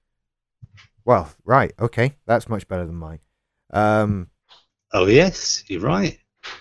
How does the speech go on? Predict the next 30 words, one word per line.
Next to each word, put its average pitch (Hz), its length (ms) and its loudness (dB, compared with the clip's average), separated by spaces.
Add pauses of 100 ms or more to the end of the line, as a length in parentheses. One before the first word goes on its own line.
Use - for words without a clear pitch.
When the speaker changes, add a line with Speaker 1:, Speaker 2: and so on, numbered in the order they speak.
(540)
Speaker 1:
if 113 220 -10
she, - 240 -12
and 127 160 0
then 156 140 2
she - 80 -8
says, 127 280 0
"If 120 140 -4
I 127 80 4
do 156 240 2
find 110 260 2
them, 98 100 -2
is 101 120 -2
it 101 100 -10
best 113 220 -4
to - 80 -6
hope 110 220 -2
that 95 180 -6
they 101 140 -2
aren't 101 200 -4
seen, 139 280 -2
or 117 100 0
can 107 160 -4
I 101 120 0
ask 101 140 -6
the 98 80 -14
site - 300 -8
to - 100 -20
take - 280 -8
them 92 160 -10
down?" 82 380 -10